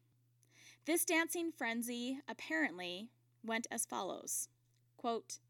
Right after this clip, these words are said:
"They formed circles hand in hand, and appearing to have lost all control over their senses, continued dancing, regardless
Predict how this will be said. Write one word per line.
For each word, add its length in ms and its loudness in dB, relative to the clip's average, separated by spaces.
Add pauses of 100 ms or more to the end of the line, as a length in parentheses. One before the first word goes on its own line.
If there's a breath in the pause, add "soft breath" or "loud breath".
(760 soft breath)
"They 160 6
formed 340 4
circles 520 2
hand 360 2
in 120 -2
hand, 520 2
and 440 6
appearing 440 0
to 140 0
have 220 2
lost 360 2
all 200 6
control 640 2
over 240 0
their 160 2
senses, 600 -2 (380 loud breath)
continued 520 6
dancing, 560 0 (480 soft breath)
regardless 760 8